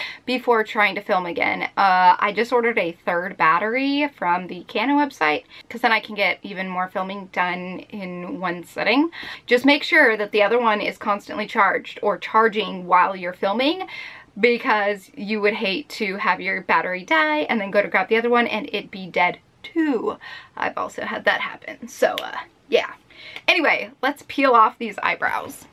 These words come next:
It says peel from the tail. <gasps> Oh my gosh, it's literally, or is that my hair?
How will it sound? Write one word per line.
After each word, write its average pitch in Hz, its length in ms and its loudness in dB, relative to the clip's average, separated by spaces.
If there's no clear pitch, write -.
It - 160 -8
says 185 600 0
peel 233 580 0
from 208 160 -10
the 180 80 -8
tail. 220 800 -2
<gasps> - 40 -20
Oh 269 280 -6
my 214 160 -2
gosh, 214 200 0
it's 208 140 -14
literally, 196 760 -4
or 202 140 -2
is 190 100 -6
that 190 160 -2
my 214 140 -4
hair? 196 460 -6